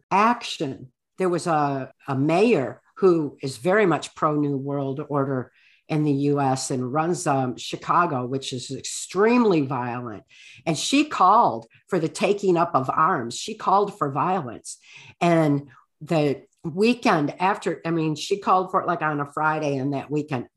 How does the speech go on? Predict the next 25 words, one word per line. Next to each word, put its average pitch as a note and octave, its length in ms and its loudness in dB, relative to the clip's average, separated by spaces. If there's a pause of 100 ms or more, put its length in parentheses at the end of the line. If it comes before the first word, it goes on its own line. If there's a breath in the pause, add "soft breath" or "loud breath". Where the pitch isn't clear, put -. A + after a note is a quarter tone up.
mass D#3+ 580 2
shootings D3+ 640 0 (140)
all F3 220 4
across D3 440 -4
the D3 80 -6
nation. F3+ 460 -4 (160)
Was F#3 300 4
it E3+ 140 0
her F3 500 0
calling E3+ 540 2 (100)
for F3 160 -6
the D#3 120 -2
taking E3 420 0
up D#3 180 -2
of C#3 140 -4
arms? C3+ 480 -6 (220 soft breath)
Was F3+ 200 2
it F#3+ 100 -4
something G3 440 0
on F#3 180 0
T G#3 260 -4
V? C3 280 -8
It G3+ 160 0
could F3+ 440 2
be F#3+ 440 4